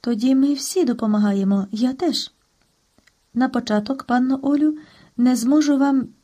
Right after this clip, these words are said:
більш дати, як п'ятдесят злотих". З Ольгою домовляються вже про висоту платні, а їй все ще не йметься віри, що її посада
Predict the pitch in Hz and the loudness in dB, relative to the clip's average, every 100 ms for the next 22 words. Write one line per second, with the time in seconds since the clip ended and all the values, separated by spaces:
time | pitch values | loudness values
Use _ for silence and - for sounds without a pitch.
0 | _ _ _ 208 220 277 294 277 320 339 | _ _ _ -4 2 2 0 -2 -2 0
1 | 311 254 254 254 - - 240 214 240 294 | 0 2 0 -6 -16 -4 -2 -2 0 0
2 | 294 254 208 196 - - _ _ _ _ | -2 -4 -6 -6 -12 -18 _ _ _ _
3 | _ _ _ _ _ _ _ _ _ _ | _ _ _ _ _ _ _ _ _ _
4 | _ _ _ _ _ _ - 208 - 196 | _ _ _ _ _ _ -8 -8 -8 -6
5 | 220 208 254 302 320 311 220 226 233 220 | -2 0 0 2 0 -2 -2 0 0 0
6 | 254 277 269 277 269 262 277 269 254 247 | 0 0 0 -2 0 2 0 -2 -4 -2
7 | 214 240 247 240 247 247 247 339 339 339 | -2 -2 -2 -4 -2 -2 0 -2 0 0
8 | 202 202 _ _ _ _ _ _ _ _ | 0 -2 _ _ _ _ _ _ _ _
9 | - 220 208 247 269 - 269 269 - 262 | -6 -2 2 2 2 2 0 0 0 0
10 | 254 247 285 - 233 226 302 233 208 - | 2 2 0 -2 0 2 4 4 0 -6
11 | - - - - - 233 220 214 220 214 | -20 -20 -12 -10 -2 -2 0 2 2 0
12 | 214 214 - 202 196 247 | -2 -4 -2 -2 -2 -4